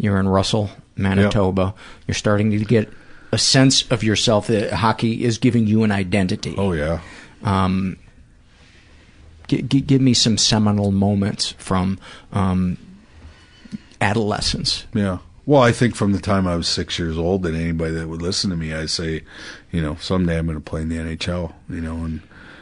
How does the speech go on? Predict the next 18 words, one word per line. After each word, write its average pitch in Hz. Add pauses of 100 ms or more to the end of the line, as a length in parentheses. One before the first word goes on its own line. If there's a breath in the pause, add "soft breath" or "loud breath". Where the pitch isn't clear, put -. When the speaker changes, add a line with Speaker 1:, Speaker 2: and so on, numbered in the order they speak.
(200 loud breath)
Speaker 2:
and 82
I, 82 (260)
I 87
would 82 (120)
always 87
repeat 87
that 85 (640)
over 87
and 87
over, 85
either 85 (880 loud breath)
for -
myself 90
or, 82 (500 loud breath)
you 101
know, 85
other 82
people. 87